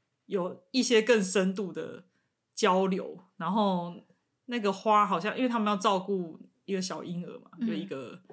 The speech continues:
Speaker 1: 小婴儿，
Speaker 2: 嗯哼。
Speaker 1: 所以那时候他们就是又有，呃，小小年纪，但是又要扮演妈妈的角色。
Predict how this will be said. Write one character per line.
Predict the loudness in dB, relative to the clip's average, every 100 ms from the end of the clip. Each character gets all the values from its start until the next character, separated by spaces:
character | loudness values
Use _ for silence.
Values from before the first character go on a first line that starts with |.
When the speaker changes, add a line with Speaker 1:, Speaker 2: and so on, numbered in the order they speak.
| -20 _ -8 -6
Speaker 1:
小 | -4 -4
婴 | -2 -2
儿， |
Speaker 2:
嗯 | 0
哼。 |
Speaker 1:
所 | 2
以 | 2
那 | 2 0
时 | 2
候 | 0
他 | 0
们 | 0 0 -2
就 | -2
是 | 0
又 | 2 4
有， | 2 -2 -8 -16 _ _ _
呃， | -6 -2
小 | 2 2
小 | 4 2
年 | 2 -2
纪， | -4
但 | -2 0
是 |
又 | 2
要 | 2
扮 | 2 0
演 | 0
妈 | -4 -2 -2
妈 | -2 -4
的 | -6
角 | -14 -12
色。 | -10 -10 -12